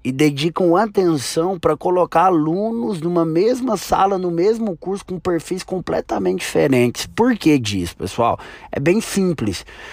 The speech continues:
Porque quando eles forem fazer trabalho, quando eles forem desenvolver projeto, quando eles forem ali se juntar em grupo pra poder fazer algo,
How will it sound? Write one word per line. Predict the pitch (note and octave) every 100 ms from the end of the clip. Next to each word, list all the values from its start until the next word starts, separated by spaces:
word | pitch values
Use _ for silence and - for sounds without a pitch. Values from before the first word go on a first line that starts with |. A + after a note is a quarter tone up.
| - - - - -
Porque | - C#3+ F#3
quando | - G#3+ C#4 B3+
eles | G3+ F#3
forem | - F3 D#3+
fazer | C#3 D3+ C3 C#3
trabalho, | - G#2+ G#2 A#2 C3 A#2+
quando | C3 D3+
eles | F3 E3
forem | - D3+ C#3+
desenvolver | B2 B2+ B2 A#2 A#2+
projeto, | - A2 G2 G2+ D#3+ E3
quando | C#3 C#3+
eles | D#3
forem | - D3 D3 D3 C3+
ali | A#2+ B2+ B2
se | A2 - C#3
juntar | B2+ D3+ D3+ B2+ A2+ D3 E3
em | E3+ D#3
grupo | C3+ C#3 C#3 C3+
pra | A#2+ B2+
poder | - C3 C#3+
fazer | D#3 D3 B2+ C#3+
algo, | B2 D3+ G#3+ G3 D3+ A#2